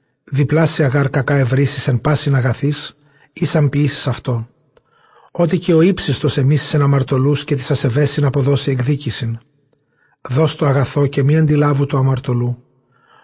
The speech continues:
Ούκ εκδικηθήσετε εν αγαθής ο φίλος και ούκ κρυβήσετε εν κακής ο εχθρός.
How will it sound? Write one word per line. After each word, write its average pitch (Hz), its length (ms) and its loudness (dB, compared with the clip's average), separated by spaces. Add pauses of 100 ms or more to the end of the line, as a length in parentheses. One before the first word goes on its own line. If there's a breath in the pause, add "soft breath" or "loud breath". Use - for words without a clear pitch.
(220 soft breath)
Ούκ - 180 -2
εκδικηθήσετε 147 800 0
εν 131 100 2
αγαθής 131 440 0
ο 143 40 0
φίλος 156 460 0
και - 120 -4
ούκ 160 160 2
κρυβήσετε 147 580 0
εν 139 120 2
κακής 139 400 -2
ο 135 40 2
εχθρός. 127 600 -4